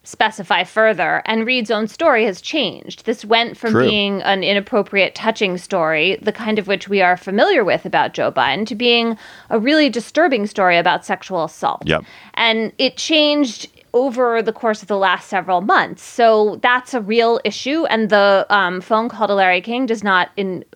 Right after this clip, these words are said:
Speaker 1: at all resolve that question.
Speaker 2: Yeah.
Speaker 1: I think the second thing I was trying to say is not that every sexual assault allegation has to be proved in court to be something that, um, you know, we reckon with, but that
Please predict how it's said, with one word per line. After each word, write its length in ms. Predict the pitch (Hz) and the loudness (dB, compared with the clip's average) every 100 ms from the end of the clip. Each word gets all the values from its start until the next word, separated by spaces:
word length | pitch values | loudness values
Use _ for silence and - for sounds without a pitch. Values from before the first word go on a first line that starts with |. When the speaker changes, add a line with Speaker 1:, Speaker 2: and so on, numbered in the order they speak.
| _ - | _ -2
Speaker 1:
at 120 | 190 | 2
all 360 | 190 190 175 | 4 4 2
resolve 420 | 151 170 180 160 135 | 0 -2 2 2 0
that 180 | - | -6
question. 560 | - 147 - - - - - - - | -6 -8 -8 -14 -14 -16 -20 -20 -10
Speaker 2:
Yeah. 100 | - - | -8 -2
Speaker 1:
I 80 | 294 | 0
think 240 | 302 349 339 | 0 0 -2
the 80 | |
second 380 | 339 370 - 427 | 0 0 -2 -2
thing 120 | 320 | -2
I 80 | 285 | 0
was 140 | 254 - | -2 -2
trying 240 | 285 240 | -4 -4
to 80 | - | -6
say 400 | - 277 208 160 | 0 2 4 0
is 240 | - 208 | -2 -4
not 460 | 240 233 254 294 - | 2 4 4 2 2
that 260 | 220 185 - | 2 2 2
every 440 | 202 180 196 185 | 0 0 0 0
sexual 380 | 180 196 - 185 | 0 -4 -2 -6
assault 300 | 175 - 180 | 0 2 4
allegation 580 | 180 180 175 185 175 180 | 4 2 0 -4 -4 -8
has 360 | - 208 208 | -2 -2 -4
to 80 | - | -8
be 220 | 185 180 | -4 -4
proved 400 | 170 - 208 175 | -4 -2 0 0
in 100 | 151 | -6
court 540 | 175 - 254 170 - - - - - | -10 -2 0 0 -2 -14 -20 -20 -12
to 120 | - | -8
be 380 | 190 202 190 185 | -2 0 0 0
something 520 | 180 202 185 180 180 | 0 -2 0 -2 0
that, 280 | 180 160 - - | 0 0 -2 0
um, 360 | 165 143 139 - | 0 0 -6 -8
you 140 | 202 | -4
know, 160 | 196 165 | -2 -2
we 160 | 180 180 | -4 -4
reckon 460 | 185 262 262 190 | 0 0 0 -4
with, 240 | - - - | -6 -10 -2
but 200 | 226 220 | -2 4
that 240 | 240 - | 2 2